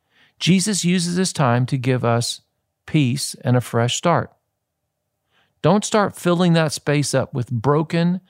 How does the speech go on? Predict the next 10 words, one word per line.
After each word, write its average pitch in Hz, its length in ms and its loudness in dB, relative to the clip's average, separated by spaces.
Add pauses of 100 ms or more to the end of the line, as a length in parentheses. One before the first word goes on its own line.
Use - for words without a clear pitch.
(380)
unusable 151 760 2
thinking 127 560 0 (260)
and 120 260 6
junk. 104 440 0 (240)
Don't 160 240 4
hoard 180 360 2
lies 143 460 0
and 127 100 4
emotional 123 540 4
junk. 120 260 0